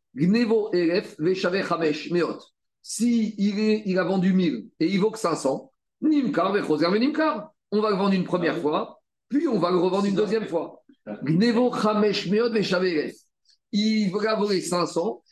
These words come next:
Speaker 1: mais quand on veut l'acheter, le vendre, on trouve, on récupère mille pour lui.
Speaker 2: Ah bah, c'est belle.
Speaker 1: Ah, il va dire, « Laissez-moi tranquille, pourquoi ? »
Speaker 2: C'est qu'il travaille trois ans, il travaille six ans, il travaille deux ans.
Speaker 1: Alors, dit la Gemara, dit la Braïta, Eno Nimkar Klal.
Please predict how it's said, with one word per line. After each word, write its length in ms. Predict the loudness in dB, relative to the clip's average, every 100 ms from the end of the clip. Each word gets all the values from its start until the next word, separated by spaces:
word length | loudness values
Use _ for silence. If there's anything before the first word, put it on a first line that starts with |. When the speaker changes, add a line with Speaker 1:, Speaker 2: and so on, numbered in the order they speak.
| _ _
Speaker 1:
mais 260 | 0 2 2
quand 160 | 0
on 200 | 2 2
veut 300 | 2 0 0 -2
l'acheter, 320 | -2 -2 -2
le 80 | 0
vendre, 460 | 0 0 -2 -6 -4
on 140 | -2
trouve, 340 | -2 -2 -2
on 180 | 0 0
récupère 480 | 0 -2 0 0 2
mille 340 | 2 2 0
pour 180 | -2 -2
lui. 240 | -2 -4 -10
Speaker 2:
Ah 40 | -16
bah, 60 |
c'est 140 | -12 -6
belle. 260 | -4 -6 -4
Speaker 1:
Ah, 120 | 0
il 40 |
va 80 | 0
dire, « 160 | 0 0
Laissez-moi 320 | 0 0 -2
tranquille, 340 | 0 0 0 -2
pourquoi ? » 320 | -2 -2 -2
Speaker 2:
C'est 60 | -4
qu'il 100 | -6
travaille 220 | -4 -4
trois 200 | -2 -4
ans, 40 | -2
il 120 | -4 -2
travaille 220 | -2 -2
six 180 | -2 -2
ans, 200 | -2 -4
il 20 |
travaille 160 | -6
deux 160 | -4 -2
ans. 40 |
Speaker 1:
Alors, 420 | 0 2 2 0 0
dit 120 | 0
la 220 | 0 0
Gemara, 680 | 0 0 0 0 -2 -4 -10 _ _ -6
dit 300 | 0 2 0
la 120 | 0
Braïta, 680 | 0 0 0 0 -2 -4 -10 _ _ _ _
Eno 340 | 0 2 4 4
Nimkar 540 | 2 2 0 -2 -4
Klal. 420 | -2 0 0 -4